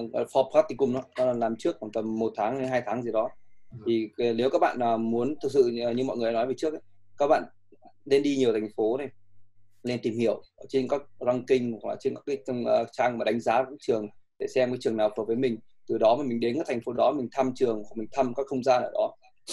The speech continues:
Speaker 1: Nếu phù hợp với mình thì bắt đầu mình phải lên trực tiếp trang web của trường để xem rằng là thủ tục cần những gì, vì mỗi trường yêu cầu khác nhau, giống như Tùng vừa nói, có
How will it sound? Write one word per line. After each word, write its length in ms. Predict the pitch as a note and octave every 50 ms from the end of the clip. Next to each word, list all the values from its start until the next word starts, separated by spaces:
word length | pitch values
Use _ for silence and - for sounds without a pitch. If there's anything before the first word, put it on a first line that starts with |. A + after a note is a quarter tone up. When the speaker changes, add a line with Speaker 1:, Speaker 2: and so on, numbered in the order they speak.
| - - -
Speaker 1:
Nếu 160 | - A#2+ C3 - -
phù 60 | E3+
hợp 100 | D3 -
với 100 | B2+ B2
mình 200 | C#3 C#3 - G#3 - _ _ _ _ _ -
thì 60 | B2+
bắt 40 | B2+
đầu 120 | C#3 B2+
mình 180 | A#2+ A#2+ A#2+ A2+
phải 80 | - G#2+
lên 200 | A#2 C3 C3 B2+
trực 120 | - C3+ - -
tiếp 80 | - E3+ E3+ - - -
trang 180 | - - B2+ C3
web 120 | C#3+ E3 - -
của 80 | - -
trường 200 | - A#2 A2+ G#2+
để 100 | G#2+ G#2 G#2 - -
xem 140 | C#3 C3 B2+
rằng 100 | A#2+ A2
là 120 | G#2+ G#2 - - - _ _ _ _ _ _ - -
thủ 120 | B2 A#2+ A2
tục 140 | C3 A2+ -
cần 140 | - A#2+ A#2
những 140 | A#2+ C#3+ -
gì, 160 | - B2 A#2
vì 120 | A2 A#2
mỗi 160 | A#2 B2 - A#2
trường 180 | - - C3 B2
yêu 100 | C3 C3
cầu 100 | C3+ -
khác 140 | - D3 D3
nhau, 160 | C#3 C3+ B2+
giống 100 | B2 A#2
như 100 | C3 C#3 -
Tùng 160 | C#3 A#2 A#2
vừa 100 | A2+ A2
nói, 240 | A2+ A2 A2+ B2+ C3
có 60 | -